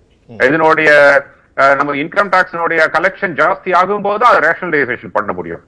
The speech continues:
Speaker 2: இல்லைன்னா பொறுப்பற்ற தனமா எல்லாத்தையும் தூக்கி தூக்கி கொடுத்து ஒரு பாப்புலிஸ்ட் பட்ஜெட் போடலாம். அதை செய்யாமல் இருந்ததே என்ன, என்னை பொறுத்த வரைக்கும் நிதி அமைச்சருக்கு பாராட்டுகள். நான், அ, இதுதான் என்னோட முதல் கட்ட பார்வையாக வைக்கிறேன்.
Speaker 1: சரி, பாப்புலிஸ்ட் பட்ஜெட் எப்படி பொறுப்பற்ற பட்ஜெட்னு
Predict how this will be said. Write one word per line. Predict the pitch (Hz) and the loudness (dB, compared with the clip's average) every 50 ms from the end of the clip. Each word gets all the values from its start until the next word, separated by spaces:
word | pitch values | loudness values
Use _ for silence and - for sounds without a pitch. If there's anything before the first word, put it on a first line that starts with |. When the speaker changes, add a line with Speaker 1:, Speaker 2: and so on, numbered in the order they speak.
| _ _ _ _ | _ _ _ _
Speaker 2:
இல்லைன்னா | - - 185 240 262 240 208 233 254 - | -8 -6 -2 0 2 2 2 2 0 2
பொறுப்பற்ற | - 226 262 269 277 269 254 - 220 202 - 175 | 2 2 2 4 2 0 0 0 -2 -2 -2 -2
தனமா | 180 180 180 202 214 214 202 180 | -2 -2 0 2 2 2 2 2
எல்லாத்தையும் | 165 175 185 208 190 - | 0 -2 -2 -2 -6 -8
தூக்கி | - 196 185 185 | -8 -10 -10 -8
தூக்கி | 165 175 175 180 | -10 -10 -10 -10
கொடுத்து | 175 - 170 147 208 196 | -10 -10 -8 -6 -6 -4
ஒரு | 190 170 143 | -4 -4 -2
பாப்புலிஸ்ட் | 147 139 147 - - 170 160 131 110 | 0 -2 -2 -2 -4 -6 -6 -6 -4
பட்ஜெட் | 110 120 113 135 139 - 117 - | -2 -2 0 0 -2 -2 -4 -6
போடலாம். | - 107 110 110 98 110 151 - - _ _ _ _ _ | -4 0 0 2 2 0 0 -2 -6 _ _ _ _ _
அதை | - 113 120 127 123 - | -2 0 0 0 -2 -4
செய்யாமல் | 170 208 226 240 262 262 262 247 247 233 | -6 -6 -2 2 2 2 4 2 0 -2
இருந்ததே | 196 180 190 208 214 196 202 196 190 202 208 | -2 -2 -2 -2 -2 0 0 0 2 2 0
என்ன, | 185 156 151 156 156 | 0 -2 -2 -2 0
என்னை | 151 139 135 135 147 143 | 0 0 0 -2 -2 -2
பொறுத்த | 143 143 139 143 - - | -2 -2 -4 -2 -2 -2
வரைக்கும் | 143 131 131 131 143 139 | -2 -2 -2 -4 -6 -6
நிதி | 120 120 131 147 | -4 -4 -2 -2
அமைச்சருக்கு | 143 131 123 - - 113 104 92 110 | -2 -2 -4 -6 -4 -4 -4 -4 -6
பாராட்டுகள். | - - 101 107 104 98 - - 95 90 98 101 | -4 0 2 2 2 2 0 -2 -4 -4 -4 -4
நான், | 101 104 101 92 87 - - - 101 | -2 -4 -6 -6 -6 -8 -10 -4 -2
அ, | 92 90 90 - | -2 0 0 -2
இதுதான் | 110 127 135 147 190 185 | -2 -2 0 2 2 2
என்னோட | 143 143 160 | 2 0 -2
முதல் | 123 113 117 143 143 | -2 -2 -2 -2 -2
கட்ட | - 127 - 113 - | -2 -4 -4 -4 -2
பார்வையாக | - 101 92 92 92 104 113 107 | -2 -2 -2 -2 -2 -2 -2 -2
வைக்கிறேன். | 90 82 | -4 -8
Speaker 1:
சரி, | - - - 175 139 117 110 104 - 135 127 - - | -8 -6 -6 -4 -4 -6 -8 -12 -14 -16 -14 -6 -2
பாப்புலிஸ்ட் | 139 156 190 202 - 220 220 226 208 - 240 202 | 0 0 0 -2 -2 -2 -4 -4 -4 -4 -6 -4
பட்ஜெட் | 190 190 160 170 196 190 202 | -4 -6 -6 -6 -6 -6 -6
எப்படி | 190 170 - 190 190 | -8 -8 -8 -10 -10
பொறுப்பற்ற | - - 160 190 190 202 208 202 - - 220 | -6 -6 -6 -6 -4 -4 -6 -4 -2 -4 -4
பட்ஜெட்னு | 214 175 165 156 - 180 170 - 180 180 | -2 -4 -6 -4 -6 -8 -8 -8 -10 -10